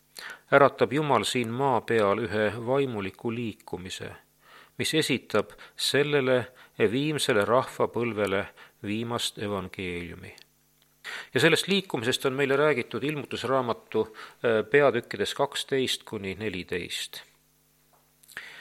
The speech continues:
Just nendes peatükkides on antud selle liikumise iseloomulikud tunnused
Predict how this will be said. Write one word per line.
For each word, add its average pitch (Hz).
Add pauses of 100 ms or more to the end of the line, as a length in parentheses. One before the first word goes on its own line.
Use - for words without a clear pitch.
(160)
Just -
nendes 165
peatükkides 113
on 117
antud 135
selle 110
liikumise 107
iseloomulikud 120
tunnused 117